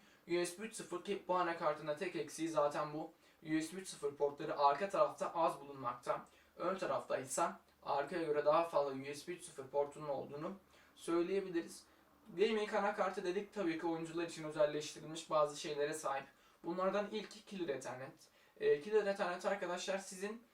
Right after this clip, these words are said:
oyun trafiğinizle, oyunun kullandığı internetle, örneğin League of Legends oynuyorsanız onun kullandığı internetle arkada Steam'de yaptığınız indirmenin ya da bir film indiriyorsanız o indirmenin, e,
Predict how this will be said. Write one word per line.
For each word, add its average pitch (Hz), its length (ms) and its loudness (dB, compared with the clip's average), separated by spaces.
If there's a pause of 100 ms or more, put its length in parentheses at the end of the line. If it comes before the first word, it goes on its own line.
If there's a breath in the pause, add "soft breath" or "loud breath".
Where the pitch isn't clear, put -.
(300 soft breath)
oyun 208 240 4
trafiğinizle, 170 720 0
oyunun 160 440 0 (120)
kullandığı 151 460 0
internetle, 147 540 -2
örneğin 147 240 2
League 156 160 -2
of 165 140 -6
Legends 165 260 -4
oynuyorsanız 160 600 -6 (280 loud breath)
onun 190 200 0
kullandığı 156 480 2
internetle 160 720 -2 (260 loud breath)
arkada 180 440 4
Steam'de 190 360 -4
yaptığınız 170 560 2
indirmenin 165 500 -2
ya 135 120 -6
da 147 100 2
bir 160 120 0
film 180 280 -4
indiriyorsanız 143 640 -6 (280 loud breath)
o 196 180 4
indirmenin, 175 600 0 (280 loud breath)
e, 147 320 2